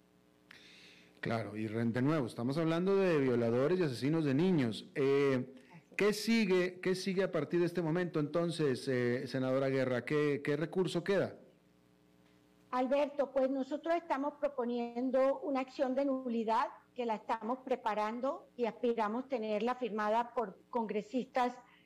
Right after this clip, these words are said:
Speaker 2: de varias bancadas. Y segundo, vamos a, a mover también un referendo. Aquí se había hecho un gran esfuerzo hace diez años para un referendo en esta misma línea, pero tristemente,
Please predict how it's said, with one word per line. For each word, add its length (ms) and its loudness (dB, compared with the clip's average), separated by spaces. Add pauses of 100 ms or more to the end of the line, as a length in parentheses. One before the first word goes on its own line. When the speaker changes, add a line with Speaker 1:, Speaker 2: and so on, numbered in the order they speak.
(160)
Speaker 2:
de 160 4
varias 320 2
bancadas. 600 2 (640)
Y 220 4
segundo, 880 2
vamos 380 0
a, 280 0 (160)
a 60 0
mover 340 0
también 400 -2
un 120 2
referendo. 800 -4 (200)
Aquí 340 -4
se 120 -4
había 300 2
hecho 200 -4
un 140 -2
gran 320 2
esfuerzo 920 -2 (320)
hace 340 -2
diez 300 0 (100)
años 520 -2
para 200 -2
un 100 -4
referendo 560 -2
en 80 -2
esta 260 -4
misma 340 0
línea, 500 0 (420)
pero 280 2
tristemente, 1300 -2